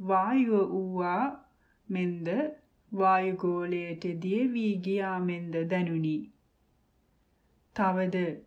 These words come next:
ශාරීරික ලක්ෂණ කිහිපයක්ද හටගත් අතර ඒවා දැන් ගෙවී යයි. එක, මාගේ හිස මුදුනේ දල වේදනාවක්. දෙක,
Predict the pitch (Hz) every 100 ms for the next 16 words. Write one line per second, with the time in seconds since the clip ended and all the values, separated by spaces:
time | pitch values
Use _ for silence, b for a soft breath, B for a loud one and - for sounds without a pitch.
0 | _ - - 196 180 180 180 180 175 170
1 | 180 170 170 - - 180 170 208 214 269
2 | 262 208 180 170 175 - 190 220 214 185
3 | 170 - 175 165 185 175 294 - - _
4 | _ _ _ _ _ - 202 190 180 175
5 | 165 165 160 190 196 208 202 202 180 160
6 | 156 156 - _ _ _ _ _ _ _
7 | _ _ _ _ _ - 190 185 - 208
8 | - - _ _ _ _ _ _ - 185
9 | 185 185 180 175 165 - 202 - 214 190
10 | 180 190 190 220 226 - - _ - 185
11 | 185 190 254 - 196 190 180 175 175 160
12 | 160 175 185 - - - _ _ _ _
13 | _ _ _ _ _ _ _ _ 190 185
14 | 185